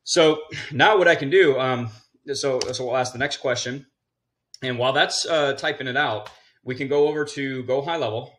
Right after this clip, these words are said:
Uh, so I'm in my SaaS product right now. We're gonna click on marketing. I use the email builder for all of my emails.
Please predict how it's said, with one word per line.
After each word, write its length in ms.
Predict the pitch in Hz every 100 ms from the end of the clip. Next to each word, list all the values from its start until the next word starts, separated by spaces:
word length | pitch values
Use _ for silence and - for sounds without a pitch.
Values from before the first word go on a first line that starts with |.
| _
Uh, 160 | 110 107
so 120 | 123
I'm 100 | 120
in 100 | 143
my 100 | 135
SaaS 340 | 123 123 120
product 460 | - 113 110 110 - 98
right 200 | 104 104
now. 300 | 151 160 143
We're 120 | 120
gonna 140 | 117 104
click 200 | 123 101
on 220 | 98 110
marketing. 460 | 135 135 139 139 139 _ _
I 60 | 135
use 200 | 156 123
the 120 | 104 -
email 260 | 123 139 135
builder 440 | 135 139 139 139 _
for 180 | 127 117
all 140 | 123
of 80 | 123
my 120 | 113
emails. 640 | 113 131 135 131 - -